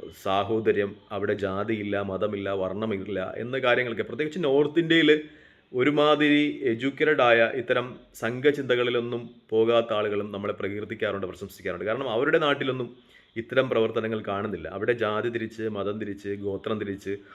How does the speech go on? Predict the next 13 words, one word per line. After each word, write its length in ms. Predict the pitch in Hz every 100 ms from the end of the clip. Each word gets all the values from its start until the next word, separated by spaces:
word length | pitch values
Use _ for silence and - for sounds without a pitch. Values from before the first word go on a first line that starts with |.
| -
ഒക്കെയാണ് 680 | 143 139 - - 170 143 131
പ്രവർത്തിക്കുന്നത്. 640 | 113 107 104 98 90 76 -
പക്ഷേ 240 | _ - 190
കേരളത്തിൽ 500 | 165 151 196 202 190
അങ്ങനെയല്ല, 360 | 170 165 135 110
ഒരു 160 | 117 123 - _ _ _ -
സാമൂഹ്യ 400 | 131 143 143 143
അവസ്ഥ 180 | 131
അങ്ങനെയല്ല. 340 | 131 131 110 92
അവിടെ 160 | 92 123
മുസ്ലിമും 480 | 113 123 127 127
ഹിന്ദുവും 340 | 120 113 123 120
ക്രിസ്ത്യനും 440 | 113 - 117 117